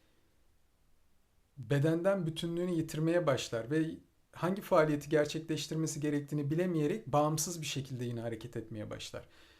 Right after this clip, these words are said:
Şimdi bu dediğim bağımsız harekette Doktor Otto Warburg, yine Nobel ödüllü ve Nobel ödülünü de bu konu üzerinden almış. Oksijensiz solunum çok uzun sürdüğünde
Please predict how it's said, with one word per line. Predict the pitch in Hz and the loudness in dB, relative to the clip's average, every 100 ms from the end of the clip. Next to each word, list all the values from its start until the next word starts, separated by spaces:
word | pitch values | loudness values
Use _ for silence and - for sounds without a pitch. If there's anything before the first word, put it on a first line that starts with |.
| _ | _
Şimdi | - 185 185 180 | -8 -4 -4 -2
bu | 214 202 | -2 0
dediğim | 185 180 202 196 | 0 0 -2 0
bağımsız | 170 170 175 175 | 2 2 -2 0
harekette | 175 175 165 180 - 196 220 - _ - - 160 | 2 2 0 -4 -4 -6 -6 -10 _ -20 -8 0
Doktor | 160 160 185 185 - - - | 2 2 0 0 -4 -16 -6
Otto | 175 170 180 | -4 -2 0
Warburg, | 170 175 160 139 147 - | 6 6 6 0 -4 -4
yine | 147 160 | 0 2
Nobel | 156 160 160 | 4 6 4
ödüllü | 135 123 113 160 - 160 | 4 0 -4 -6 -4 -2
ve | 170 | 2
Nobel | 165 170 180 | 2 4 4
ödülünü | 180 185 208 | 2 -2 -4
de | 208 | -4
bu | 175 | -6
konu | - 156 135 | -4 0 0
üzerinden | 120 123 117 117 | 0 -4 -4 -4
almış. | 117 113 113 - - - - _ _ - | -6 -6 -8 -10 -16 -20 -20 _ _ -8
Oksijensiz | 160 - 156 185 185 185 - | -6 -4 -2 -2 -2 -4 -4
solunum | - 170 147 131 - _ _ - - | 0 0 0 -2 -6 _ _ -20 -6
çok | 180 180 | -4 -2
uzun | 165 165 165 - _ _ _ - | -2 -2 -4 -8 _ _ _ -16
sürdüğünde | - 143 135 170 165 120 | -4 -2 0 0 0 -4